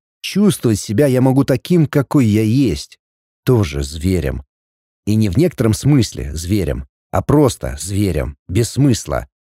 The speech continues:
В школе я как муха вылез из липкой лужи. У элиты класса оказалось кое-что общее. Они сами себя элитой не считали. Ребята просто сильные, сильнее всех в классе. Они, как мистер Барс,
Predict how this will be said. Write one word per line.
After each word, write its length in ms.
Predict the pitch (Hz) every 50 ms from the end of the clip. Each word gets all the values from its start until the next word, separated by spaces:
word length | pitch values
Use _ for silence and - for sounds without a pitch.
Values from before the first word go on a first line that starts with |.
| _ _ _
В 60 | -
школе 500 | - - - 180 202 202 160 107 85 76
я 260 | 73 80 104 135 156
как 240 | 147 - 160 139 -
муха 420 | 127 139 180 190 151 - - 104 87
вылез 400 | 87 147 170 151 139 - - -
из 180 | - 123 104
липкой 320 | 104 120 120 - - 120 123
лужи. 460 | 139 131 101 82 71 71 64 60 - _ _ _ _ _ _ _ _ _ _
У 180 | - 95 104
элиты 600 | 104 104 98 104 151 185 147 - 90 78 64 64 -
класса 440 | - 123 147 170 175 151 - - 147
оказалось 500 | 123 - 143 120 135 160 165 160 127 -
кое-что 460 | - - 156 160 151 123 - - 143
общее. 640 | - - - 107 107 90 - - - 69 58 - - _ _ _ _ _ _ _ _
Они 300 | - - 101 113 113 117
сами 400 | 107 - - - 170 170 151 135
себя 340 | 107 - - 117 120 147 143 -
элитой 560 | - 113 107 101 135 175 151 - 95 85 78
не 140 | 90 107 107
считали. 680 | 98 - - - 110 - - 92 76 65 62 62 67 - _ _ _ _ _ _ _ _ _ _ _
Ребята 380 | - 127 135 185 180 156 165 147
просто 300 | 151 170 160 - - 131
сильные, 520 | - - - 196 160 110 90 78 71 67
сильнее 400 | - - - 151 147 143 135 123 107
всех 280 | - - - 113 -
в 60 | -
классе. 460 | _ 185 156 92 80 - - 64 60 - _ _ _ _ _ _ _ _
Они, 380 | 85 107 127 165 196 190 139 - _
как 240 | - 151 147 - -
мистер 460 | 127 160 170 - - - - 147 151
Барс, 560 | 143 135 135 131 98 71 - - - - _